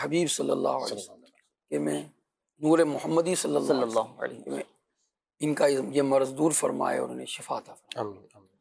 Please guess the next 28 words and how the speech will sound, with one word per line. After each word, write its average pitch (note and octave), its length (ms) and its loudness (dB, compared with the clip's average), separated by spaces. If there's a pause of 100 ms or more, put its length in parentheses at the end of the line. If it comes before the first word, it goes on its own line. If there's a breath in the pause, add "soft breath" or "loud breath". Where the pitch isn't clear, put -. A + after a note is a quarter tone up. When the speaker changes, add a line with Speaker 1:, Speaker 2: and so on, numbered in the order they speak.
(1200)
Speaker 2:
بتا D3 200 2
رہے F3+ 60 0
ہیں G3+ 80 -2
کہ G3 140 4
ایک D#3 200 4
میں D#3+ 100 4
بلڈ D3+ 340 4
آ E3 140 6
رہا F3+ 100 6
ہے F#3 40 6
اور F3+ 140 4
دوسری C#3 340 -2
آنکھ C#3+ 180 4
سے E3+ 80 2
نظر C#3+ 300 2
ہی D3 80 2
نہیں A#2 200 -2
آ G#2+ 100 4
رہا B2+ 100 -2
ہے۔ A#2 60 -8
Speaker 1:
اللہ۔ - 140 -4
Speaker 2:
حسرین F#3+ 220 0
بھائی، A3+ 80 0
کوئی D#3 260 4
وظیفہ D#3+ 240 2
ہے F#3+ 200 4
آنکھوں F3 300 2
کی D3+ 360 -2